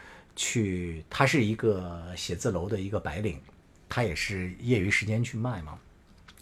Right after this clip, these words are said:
然后当然他卖的也还可以，但是呢，他卖了第一天之后，第二天就在那个群里跟大家说：“哎呦，原来摆地摊这么累啊！”说：“我昨天收摊回到家，再收拾完，再怎么怎么样，都已经到了夜里两三点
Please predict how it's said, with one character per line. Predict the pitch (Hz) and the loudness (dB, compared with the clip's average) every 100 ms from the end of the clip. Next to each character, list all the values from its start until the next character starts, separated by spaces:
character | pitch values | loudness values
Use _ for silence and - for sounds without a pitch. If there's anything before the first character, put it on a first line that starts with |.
| - | -10
然 | 92 | -2
后 | 98 | 2
当 | 131 | 6
然 | 120 | 6
他 | 117 | 6
卖 | 135 110 | 4 4
的 | 82 | 0
也 | |
还 | 80 107 | -4 -6
可 | - 82 | -4 -4
以， | 107 90 - - - - - - | -4 -6 -12 -20 -18 -18 -18 6
但 | 143 | 6
是 | 127 | 8
呢， | 127 107 | 6 2
他 | - 117 113 - - | 2 2 2 0 -6
卖 | 127 120 | 2 4
了 | 101 | 4
第 | 92 120 | -2 2
一 | 127 | 2
天 | 127 113 | 2 0
之 | |
后， | 107 | -2
第 | 95 139 | 2 6
二 | 127 90 | 8 6
天 | - 90 92 - - - - | 0 -4 -4 -10 -20 -20 -8
就 | - 107 | 0 2
在 | 104 95 85 82 82 | 2 0 -2 -4 -6
那 | 98 | -4
个 | 87 | -4
群 | - 87 92 | -4 -4 -4
里 | 90 82 | -4 -4
跟 | 104 95 92 95 - - | -4 -2 -4 -8 -12 -8
大 | - | -4
家 | 87 87 | 0 0
说 | - 87 80 | 0 -4 -2
：“哎 | 107 | 2
呦， | 120 92 | 2 4
原 | 90 | 2
来 | 107 | 2
摆 | 107 71 | 0 -4
地 | 107 | -6
摊 | 98 107 | -4 -4
这 | 107 | 0
么 | 127 101 | 0 0
累 | 107 87 | 0 -2
啊！” | 76 - - - - | -8 -14 -20 -20 -14
说 | - 113 98 | -2 0 2
：“我 | 90 | 0
昨 | 87 104 | 2 0
天 | - 120 110 | 2 0 2
收 | - 123 | 2 0
摊 | 117 110 110 | 0 0 0
回 | 104 95 | -2 -2
到 | 101 | -2
家， | 90 101 98 104 - - - - | 0 2 2 0 -8 -18 -20 0
再 | 120 101 | 4 4
收 | 85 120 113 | 2 2 2
拾 | 98 | 2
完， | 82 71 82 95 | -2 -2 -2 -2
再 | 110 92 | -2 -2
怎 | 85 | -2
么 | 87 | -4
怎 | 76 | -4
么 | |
样， | 87 78 | -4 -4
都 | 82 101 | -4 -4
已 | 90 | -4
经 | 101 | -4
到 | 98 92 | -2 -2
了 | |
夜 | 92 107 | 0 0
里 | 87 | 0
两 | 82 - | -6 -8
三 | 107 104 | -4 -4
点 | 95 | -4